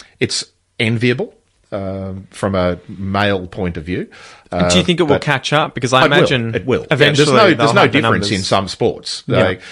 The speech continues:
Speaker 1: um, swimming, tennis,
Speaker 2: Well, running,
Speaker 1: golf,
Speaker 2: any of those. Yeah,
Speaker 1: athletics,
Speaker 2: yeah.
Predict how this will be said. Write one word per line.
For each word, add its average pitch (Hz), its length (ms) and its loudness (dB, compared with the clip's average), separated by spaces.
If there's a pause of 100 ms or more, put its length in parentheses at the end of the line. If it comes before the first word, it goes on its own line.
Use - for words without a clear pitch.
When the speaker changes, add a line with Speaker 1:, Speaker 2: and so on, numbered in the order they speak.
(220)
Speaker 1:
um, 92 260 0
swimming, 95 480 0
tennis, - 440 -4
Speaker 2:
Well, 143 180 6
running, 117 340 2
Speaker 1:
golf, 143 160 6
Speaker 2:
any 127 100 0
of 113 80 0
those. 95 260 -4
Yeah, 120 100 2
Speaker 1:
athletics, 110 520 2
Speaker 2:
yeah. - 80 -16